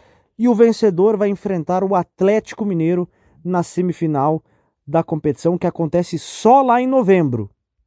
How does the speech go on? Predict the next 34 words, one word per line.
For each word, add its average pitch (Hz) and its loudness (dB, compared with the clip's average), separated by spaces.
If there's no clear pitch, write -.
A - 0
gente 156 0
recapitula 165 -2
de 151 -2
novo, 202 4
o - 0
Grêmio 190 2
vem 175 0
de 190 0
vitória 185 2
na 151 -4
vigésima 147 -2
quinta 151 -6
rodada, 143 0
bateu 151 -2
a 147 -2
Chapecoense 151 -4
por 170 -4
três 208 4
a 165 2
um, 220 0
é 156 -2
o 170 0
décimo 208 -2
quinto 202 -6
colocado 170 -2
no 165 -4
Campeonato 151 -6
Brasileiro 156 -2
com 208 0
vinte 208 -4
e - -20
cinco 247 -6
pontos. 151 -4